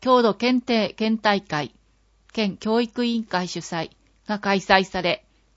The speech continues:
坂東市を代表して、東中学校二年生十人が参加しました。行きのバスの中では、お互いに問題を出し合い、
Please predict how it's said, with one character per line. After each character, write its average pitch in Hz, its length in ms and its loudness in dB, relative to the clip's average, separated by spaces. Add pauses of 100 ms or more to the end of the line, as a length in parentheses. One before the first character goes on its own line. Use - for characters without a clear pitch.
(120)
坂 240 200 4
東 262 260 2
市 240 100 -4
を 180 140 2
代 208 280 4
表 208 160 2
し 202 120 -12
て、 - 260 -2 (400)
東 240 380 0
中 240 240 0
学 226 300 -2
校 175 240 2
二 180 120 -2
年 208 160 2
生 165 480 -4
十 247 220 -2
人 202 240 2
が 175 120 -6
参 196 280 -2
加 202 120 2
し 196 140 -6
ま 190 140 -2
し - 100 -14
た。 156 240 -4 (1900)
行 180 100 -10
き 226 120 2
の 226 120 4
バ 202 140 2
ス 208 100 -6
の 247 140 4
中 226 260 0
で 175 100 -2
は、 156 220 0 (440)
お 180 100 -4
互 208 340 4
い 190 40 0
に 190 160 -2
問 220 220 2
題 233 220 2
を 226 120 4
出 180 140 -2
し 196 220 -2
合 175 100 4
い、 - 100 -8